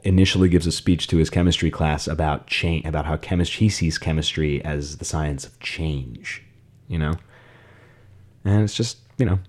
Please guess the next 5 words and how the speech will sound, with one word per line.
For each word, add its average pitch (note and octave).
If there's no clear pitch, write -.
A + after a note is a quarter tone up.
that's G#2+
the A2
thing. A2
Like, E2+
Walt, F#2